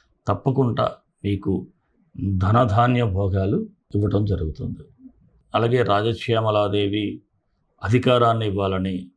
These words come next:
ఇక మనం ఎప్పట్లాగే స్ఫటిక శివలింగేశ్వరునికి శ్రావణ మాసంలో శివుడు ఎంతో ఇష్టపడేటువంటి మాసం, అందులో ఇక్కడ స్ఫటికలింగేశ్వరుడు ఉండటం ఇంకా మన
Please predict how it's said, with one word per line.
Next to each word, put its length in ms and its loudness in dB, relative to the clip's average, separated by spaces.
ఇక 100 -4
మనం 180 2
ఎప్పట్లాగే 540 2
స్ఫటిక 400 -2
శివలింగేశ్వరునికి 920 -2
శ్రావణ 280 2
మాసంలో 440 -2
శివుడు 300 4
ఎంతో 220 0
ఇష్టపడేటువంటి 800 0
మాసం, 280 -6
అందులో 320 0
ఇక్కడ 180 -2
స్ఫటికలింగేశ్వరుడు 920 -2
ఉండటం 300 -4
ఇంకా 180 -4
మన 100 0